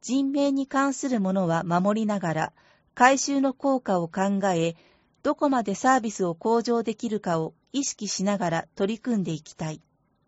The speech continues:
質問。エレベーター及びエスカレーターの設置は困難との説明であったが、公共施設としての価値を高めるためにも、設置について再検討できないか。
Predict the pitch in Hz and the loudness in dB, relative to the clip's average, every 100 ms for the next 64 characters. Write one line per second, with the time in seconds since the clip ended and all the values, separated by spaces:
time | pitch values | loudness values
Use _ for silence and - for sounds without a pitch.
0 | _ _ _ _ _ _ _ _ _ - | _ _ _ _ _ _ _ _ _ -16
1 | - - 220 208 208 _ _ _ _ _ | -8 -2 0 0 -2 _ _ _ _ _
2 | _ _ _ _ _ - 233 285 302 294 | _ _ _ _ _ -2 4 4 4 2
3 | - 190 185 - _ 220 233 208 170 170 | 2 0 0 -2 _ 0 0 0 -2 -8
4 | - _ _ 196 190 - 285 302 285 233 | -10 _ _ -4 -4 0 2 2 0 -2
5 | 196 175 165 180 - 196 190 196 254 254 | -2 -4 -4 -8 -4 -2 -2 0 0 2
6 | 214 185 175 175 160 175 165 202 202 202 | 2 0 -2 -2 -2 -6 -4 -2 0 0
7 | 196 202 202 - 160 160 - _ _ _ | 2 2 0 -8 -4 -6 -8 _ _ _
8 | _ _ _ - 277 285 - 285 277 - | _ _ _ 2 2 4 0 -2 -4 -4
9 | 262 - 196 185 - 190 170 240 233 202 | -4 -2 -4 -2 -2 -2 0 0 0 0
10 | 180 170 180 220 240 214 196 175 185 175 | 0 0 -2 0 0 -2 -2 -2 0 -2
11 | 151 151 - - _ - 214 214 - 269 | -2 -4 -8 -20 _ 2 2 2 -2 -2
12 | 269 285 254 - 170 - - 254 262 - | -2 -4 -6 -2 -4 -4 0 2 2 0
13 | 269 233 175 165 165 214 190 165 - 156 | -2 -2 -4 -2 -4 -2 -2 -2 -4 -8
14 | 160 | -8